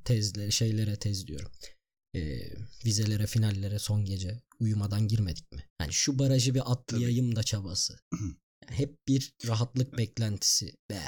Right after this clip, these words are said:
Speaker 2: Böyle bir şey var harbiden, doğru. Ama öyle bir şey de olmadığını gerçekten sürekli bir tırmanış halinde olduğumuzu, o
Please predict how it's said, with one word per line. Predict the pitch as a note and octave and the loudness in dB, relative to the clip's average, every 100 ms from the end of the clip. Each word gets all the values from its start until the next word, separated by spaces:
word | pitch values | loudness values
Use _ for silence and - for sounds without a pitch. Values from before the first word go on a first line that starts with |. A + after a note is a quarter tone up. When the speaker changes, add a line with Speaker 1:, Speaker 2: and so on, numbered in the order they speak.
| - - - - | -8 -10 -14 -8
Speaker 2:
Böyle | C3 G2+ | -6 -4
bir | F#2 | -4
şey | - F#2 | -4 -2
var | F2 | -2
harbiden, | D#2+ D2+ D2+ D2 D2+ | -4 -6 -10 -10 -10
doğru. | E2 D#2 D2+ - - - | -10 -10 -14 -20 -18 -4
Ama | E3+ D3 | 2 4
öyle | A#2 F2 | 2 0
bir | |
şey | G#2 B2+ | -4 -4
de | E3 | -2
olmadığını | C#3+ B2 F#2 F2+ A#2+ D3+ - | 0 0 0 -2 -2 -4 -6
gerçekten | A2+ - G2 A2 | -8 -8 -8 -8
sürekli | G#2 B2 G#2 - | -8 -8 -6 -6
bir | G#2 | -8
tırmanış | - G#2+ G#2+ A2+ - | -6 -4 -4 -4 -4
halinde | F2+ E2+ E2 D#2+ | -2 -2 -2 -2
olduğumuzu, | D#2+ D#2 D#2+ D#2+ - - - | -4 -4 -6 -6 -8 -12 -12
o | - | -14